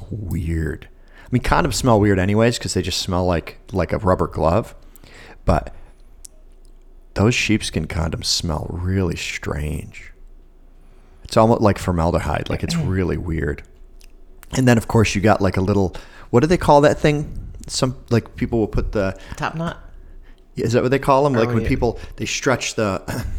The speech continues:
Speaker 1: <clears throat>
Speaker 2: Oh, bald cap?
Speaker 1: Yeah, but they stretch, like, the, like, the hat and then they tie the top.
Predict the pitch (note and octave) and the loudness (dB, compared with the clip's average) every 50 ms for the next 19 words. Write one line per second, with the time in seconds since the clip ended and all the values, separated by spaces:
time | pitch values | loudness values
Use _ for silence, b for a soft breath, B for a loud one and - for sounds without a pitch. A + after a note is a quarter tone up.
0 | B B B B B - C3+ C3 - C3+ C3+ C3 - D#3 D3+ C#3+ - - - - | B B B B B -6 -4 -4 -2 -2 -2 -2 -4 -6 -8 -8 -10 -14 -20 -20
1 | - - b b b b b b - C#3 B2 G#2 F2+ G2+ - - G#2+ - - - | -20 -20 b b b b b b 2 4 4 4 4 2 -2 -2 -4 -4 -4 -4
2 | - - C3 B2 - - - A#2 G2 - - - G2 F#2+ E2 - - G#2 G2 - | 0 0 0 0 0 -2 -2 -2 -2 -2 -2 -2 -2 -2 -2 -2 -4 -6 -6 -4
3 | - F2 D#2+ F#2 A2 G#2+ A2 A2 - - G2+ G#2 G2+ F#2+ F2+ F2 - - - G#2+ | -6 -8 -6 -2 0 2 2 2 2 0 -2 -2 -2 -2 -2 -4 -6 -6 -4 -4
4 | G2+ G#2+ F#2+ - - - G2+ G2 G#2+ - - - | -4 -4 -4 -6 -8 -8 -8 -8 -8 -10 -14 -18